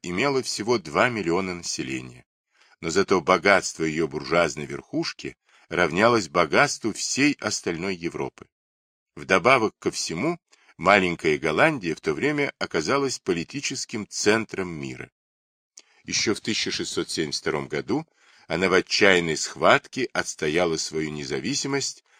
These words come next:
от самой сильной в Европе французской армии, возглавлявшейся знаменитыми полководцами Тюренном и Конде. Штатгальтер Вильгельм Третий Аранский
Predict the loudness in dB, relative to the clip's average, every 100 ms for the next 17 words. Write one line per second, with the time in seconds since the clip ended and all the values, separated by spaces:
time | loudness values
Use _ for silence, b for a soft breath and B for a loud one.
0 | b -4 0 2 2 2 -2 -2 -2 0
1 | -2 -4 -8 -16 -8 -6 0 0 0 -6
2 | -4 -6 -6 -8 -10 -8 -8 -2 0 0
3 | -4 -16 -20 _ _ _ _ -4 -2 0
4 | 4 4 4 -2 -8 -6 -6 -8 -12 -8
5 | -6 -4 -6 -8 -8 -6 -4 -6 -2 0
6 | -2 -4 -10 -8 -8 -12 _ _ _ _
7 | 2 4 6 4 4 0 -2 -4 -8 -8
8 | -10 -6 -4 -4 -8 -14 -16 _ _ _
9 | _ _ _ _ _ _ _ _ _ _
10 | -6 2 2 6 6 6 4 2 2 0
11 | -2 -2 0 0 0 -4 -6 -4 -6 -6
12 | -8 -2 0 0 -2 -6 -8 -8 -8